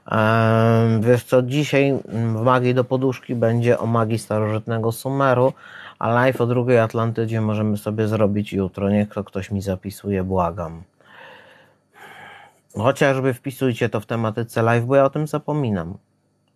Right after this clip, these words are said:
Jak dowiedzieć się, kim się było w poprzednich wcieleniach?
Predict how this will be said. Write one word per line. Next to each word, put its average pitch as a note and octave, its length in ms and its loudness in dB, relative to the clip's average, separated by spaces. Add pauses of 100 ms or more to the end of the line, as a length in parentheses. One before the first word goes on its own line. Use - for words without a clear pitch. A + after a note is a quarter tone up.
(1080)
Jak C#3 240 2
dowiedzieć D3 560 2
się, C3 140 -6
kim D3 260 -4
się C#3 180 0
było B2+ 280 4
w A#2+ 80 -4
poprzednich A#2 540 -4
wcieleniach? G2+ 640 0